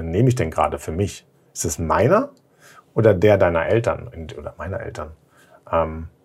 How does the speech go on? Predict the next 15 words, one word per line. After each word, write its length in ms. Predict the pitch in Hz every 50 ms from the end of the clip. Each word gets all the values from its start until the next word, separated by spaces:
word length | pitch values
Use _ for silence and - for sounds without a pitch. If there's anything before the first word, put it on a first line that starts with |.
| _ _ _ -
oder 160 | 90 82 78
deiner 240 | - 80 78 76 76
Branche, 680 | - - - 92 104 117 123 123 123 - 117 113 113 123
in 80 | - 82
der 100 | 82 78
du 100 | 78 -
arbeitest, 380 | - 87 82 82 82 82 -
oder 100 | - - 78
deines 260 | - 95 82 82 -
Umfelds 420 | - 139 190 190 - - - -
vielleicht 240 | - - 82 76 -
sogar, 380 | - - - 80 78 78 73 -
Thema 280 | - - 85 80 78
Social 300 | 76 - 87 82 82 82
Media. 360 | 78 101 131 123 85 82 78